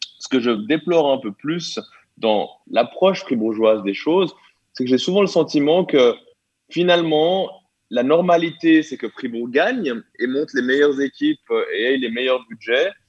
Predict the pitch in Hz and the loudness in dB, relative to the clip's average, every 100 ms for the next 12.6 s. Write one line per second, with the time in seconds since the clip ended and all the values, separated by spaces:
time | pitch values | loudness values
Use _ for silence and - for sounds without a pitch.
0 | _ _ - 131 156 202 - 202 - 190 | _ _ -10 -4 0 0 0 -6 -4 -2
1 | 226 226 147 131 185 - 185 196 202 185 | -2 -2 -2 0 0 -2 -2 -2 -2 -4
2 | 131 151 175 147 170 151 120 151 143 107 | -6 -4 -4 0 2 2 2 0 -2 -4
3 | 135 143 139 120 123 - 120 156 - _ | 2 4 4 2 0 0 -6 -6 -12 _
4 | _ - 104 - 139 175 - - - - | _ -12 -10 0 2 4 2 -4 -14 -4
5 | - 165 156 143 135 - - 131 135 117 | -2 0 0 0 -2 -4 -2 -2 -2 -4
6 | 117 120 131 - 113 117 104 90 - _ | -6 -2 -2 -2 0 0 2 0 -2 _
7 | _ _ - 123 120 180 196 160 175 175 | _ _ -2 0 2 2 2 0 -2 -4
8 | 151 127 120 143 147 147 113 - _ _ | -2 -2 -2 2 2 0 -6 -8 _ _
9 | _ - 104 101 104 123 160 160 123 110 | _ -2 0 0 0 0 0 0 -2 0
10 | 143 139 147 143 131 131 107 117 127 113 | -2 -2 0 2 2 -2 -8 -4 -4 -4
11 | 104 113 135 143 139 120 - 98 107 - | -6 -2 2 4 4 2 0 -2 -2 -2
12 | 135 120 113 113 123 123 | -2 -2 -4 0 2 0